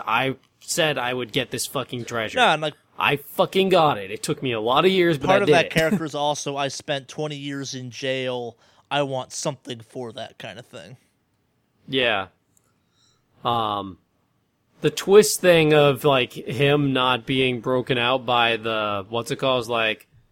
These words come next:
Speaker 1: with, after that happened the next day, I, like, went to work, I'm talking about, like, coworker, and I'm like, "So, when do they reveal that that drug lord's not real?"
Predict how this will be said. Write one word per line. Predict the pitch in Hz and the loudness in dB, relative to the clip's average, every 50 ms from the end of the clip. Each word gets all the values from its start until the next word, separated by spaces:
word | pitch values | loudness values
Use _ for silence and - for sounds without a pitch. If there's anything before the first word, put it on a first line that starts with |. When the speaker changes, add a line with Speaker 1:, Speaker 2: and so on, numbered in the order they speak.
| _ _ _ _ _ _ _ _ _ _ _ 175 139 120 - - | _ _ _ _ _ _ _ _ _ _ _ -10 -10 -10 -10 -10
Speaker 1:
with, | - 165 143 156 175 156 - _ _ _ _ _ _ _ _ _ _ _ _ _ | -6 -4 2 2 2 2 2 _ _ _ _ _ _ _ _ _ _ _ _ _
after | - 165 170 175 - 190 | 4 4 4 4 4 4
that | 185 175 | 4 6
happened | 165 160 151 139 | 6 4 4 4
the | 151 | 4
next | 143 151 147 - | 4 4 2 4
day, | 123 143 135 135 | 2 4 4 4
I, | 127 | 4
like, | 123 123 110 | 2 0 2
went | 131 131 127 | 0 0 0
to | 131 | 0
work, | 127 131 131 | 0 0 0
I'm | 120 | 2
talking | - 135 131 | 0 0 0
about, | 127 123 120 | 0 0 0
like, | 120 117 113 - | 0 -2 -4 -4
coworker, | - 135 123 123 123 120 117 120 | -4 -2 0 2 0 0 0 -2
and | 117 | -4
I'm | 117 117 | -2 0
like, | 117 113 110 - | 0 0 -2 -2
"So, | - - 180 175 165 147 131 | -2 2 6 6 8 6 6
when | 117 110 127 139 151 | 4 2 0 2 4
do | 156 | 6
they | 147 151 147 | 6 8 8
reveal | 143 143 135 113 113 135 147 151 143 139 | 8 6 4 4 4 6 6 8 6 6
that | 123 127 123 117 | 4 2 0 2
that | - 127 123 117 | 0 0 0 0
drug | 107 120 123 127 135 117 | 0 0 2 2 2 2
lord's | 117 110 113 113 113 104 - | 0 0 0 0 0 -2 -4
not | 110 107 107 107 101 73 87 90 | -2 -2 0 0 0 -4 -6 -10
real?" | 98 104 104 101 92 87 - | -10 -10 -8 -8 -8 -10 -12